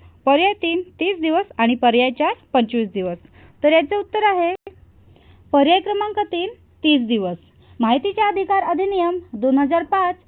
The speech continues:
हा भारताच्या संसदेने तयार केलेला कायदा आहे, ज्यायोगे नागरिकांच्या माहितीच्या अधिकाराच्या व्यावहारिक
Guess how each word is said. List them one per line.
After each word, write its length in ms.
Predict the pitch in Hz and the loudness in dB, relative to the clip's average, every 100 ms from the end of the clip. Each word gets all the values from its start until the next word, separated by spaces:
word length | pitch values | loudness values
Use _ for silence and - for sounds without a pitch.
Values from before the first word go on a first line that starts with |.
| - - | -20 -6
हा 100 | 277 | -2
भारताच्या 500 | 262 214 214 320 359 | 0 0 -2 -4 -4
संसदेने 600 | 330 285 339 349 349 330 330 | -2 -2 -2 -2 -2 -2 -2
तयार 280 | 302 254 254 | 0 0 0
केलेला 340 | 262 269 285 392 | -4 -4 -4 -4
कायदा 380 | 285 220 208 | -2 -2 -2
आहे, 240 | 214 190 185 - - - | -4 -6 -8 -12 -14 -2
ज्यायोगे 500 | 254 392 415 370 381 | 2 4 2 0 -2
नागरिकांच्या 800 | 359 269 226 320 359 349 330 302 320 | -2 -2 -2 -2 -2 -2 -2 -4 -4
माहितीच्या 560 | 254 226 320 403 - 349 | -4 -2 -2 -4 -2 -2
अधिकाराच्या 720 | 330 220 254 262 254 254 311 | -2 -4 -2 -2 -2 -2 -4
व्यावहारिक 520 | 254 247 285 349 339 | -2 0 0 0 -2